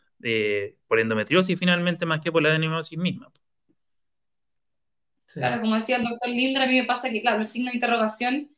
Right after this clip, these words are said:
Speaker 3: muchas veces, o la, la gran mayoría de las veces, está asociado a un nódulo que está traccionando el fondo
Speaker 2: Claro.
Speaker 3: del útero, o también a
Speaker 2: Como
Speaker 3: esta endometriosis, eso, o esta adenomiosis externa de la que estamos hablando ahora,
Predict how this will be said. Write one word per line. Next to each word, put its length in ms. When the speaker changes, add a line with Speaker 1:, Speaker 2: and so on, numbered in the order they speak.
Speaker 3:
muchas 300
veces, 340
o 40
la, 180
la 120
gran 160
mayoría 220
de 60
las 80
veces, 260
está 120
asociado 460
a 160
un 220
nódulo 360
que 80
está 140
traccionando 680
el 80
fondo 200
Speaker 2:
Claro. 160
Speaker 3:
del 40
útero, 320
o 140
también 260
a 40
Speaker 2:
Como 20
Speaker 3:
esta 120
endometriosis, 580
eso, 200
o 60
esta 160
adenomiosis 600
externa 640
de 80
la 60
que 60
estamos 300
hablando 380
ahora, 420